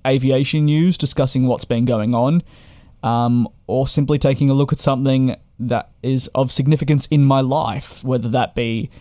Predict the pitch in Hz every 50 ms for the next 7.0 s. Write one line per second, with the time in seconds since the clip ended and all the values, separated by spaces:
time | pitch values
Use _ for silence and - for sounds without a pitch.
0 | - - 131 123 123 123 113 123 - - - - 127 120 123 127 123 120 120 117
1 | 117 120 - - - 147 151 143 147 147 135 135 143 139 139 135 127 139 127 135
2 | - 139 135 135 131 - - 123 123 127 131 - - 127 - - 135 131 127 127
3 | 131 131 139 131 131 131 131 123 135 156 165 147 113 92 - - 123 131 127 -
4 | - - - - - - - - - - - 135 127 127 - - 139 92 117 123
5 | 120 127 107 107 - 110 113 117 131 - 165 175 220 - 214 190 175 170 165 151
6 | 165 160 - 151 135 139 139 - - - 131 131 143 147 147 151 151 151 147